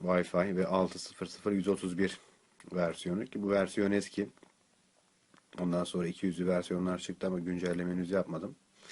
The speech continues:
Burada da yine kurumsal etkinleştirme, sim kart menüsüne de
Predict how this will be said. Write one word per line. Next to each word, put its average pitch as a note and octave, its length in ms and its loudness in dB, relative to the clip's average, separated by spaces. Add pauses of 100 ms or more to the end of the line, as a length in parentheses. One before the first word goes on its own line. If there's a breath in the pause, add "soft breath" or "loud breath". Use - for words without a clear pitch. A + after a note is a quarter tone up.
(540 loud breath)
Burada G2 180 2
da F2+ 60 4
yine F2 220 0
kurumsal G2 420 2
etkinleştirme, F2 800 -2
sim F#2 220 -2
kart - 280 -2
menüsüne F2 400 -2
de F#2 180 -2